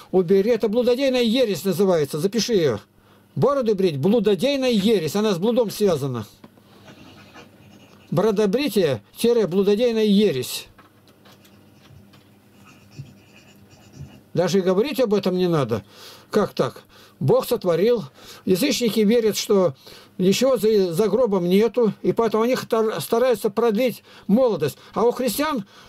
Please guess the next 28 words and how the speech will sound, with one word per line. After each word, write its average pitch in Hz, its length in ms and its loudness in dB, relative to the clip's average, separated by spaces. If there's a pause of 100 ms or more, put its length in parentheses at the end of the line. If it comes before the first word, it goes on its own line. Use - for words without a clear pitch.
(100)
ценится 262 460 -2
мудрость, 226 440 0
а 220 80 0
мудрость 254 320 -2
приходит 247 420 0
с 185 60 -6
годами, 208 600 0 (160)
а 180 160 -2
возраст 240 520 0
лет — 254 320 -2
это 220 160 0
борода. 214 520 0 (960)
Мы 190 140 2
совершенно 247 440 0
раз-, 240 220 -2
разный 233 340 0
подход 226 380 -2
к - 80 -2
этому. 120 360 -4 (1200)
И - 80 -2
сразу 196 360 0
видно. 190 440 0 (1000)
Вот 196 140 0
у - 40 2
меня 214 160 2
журнал 220 380 2
был 196 140 2
"Баптист", 202 680 -2